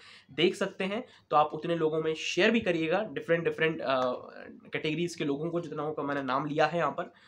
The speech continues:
और आप सभी फॉलो करिए इस चीज़, सीरीज को। और बस यही बोलना चाहूँगा, बाकी वीडियोज़ में मिलेंगे हम। और ये पूरा सीरीज free of cost रहेगा। एक सजेशन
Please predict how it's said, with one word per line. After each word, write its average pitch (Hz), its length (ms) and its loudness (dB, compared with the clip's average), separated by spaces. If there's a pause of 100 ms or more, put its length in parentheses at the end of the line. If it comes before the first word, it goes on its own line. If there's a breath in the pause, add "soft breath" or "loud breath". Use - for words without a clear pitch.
(260 soft breath)
और 127 160 0
आप 127 120 0
सभी 170 220 0
फॉलो 196 260 4
करिए 196 260 0
इस 196 160 -6
चीज़, 175 180 -4
सीरीज 175 400 -8
को। 269 200 -6 (540 soft breath)
और 117 560 -8 (120)
बस - 420 -2
यही 143 120 -2
बोलना 180 200 0
चाहूँगा, 202 260 2
बाकी 170 280 2
वीडियोज़ 160 380 -4
में 202 60 0
मिलेंगे 202 300 0
हम। 240 280 4 (280 loud breath)
और 143 140 2
ये 170 140 -4
पूरा 190 320 0
सीरीज 214 540 0
free 160 140 -2
of 156 80 0 (120)
cost - 240 2
रहेगा। 190 500 2
एक 349 220 0
सजेशन 180 460 0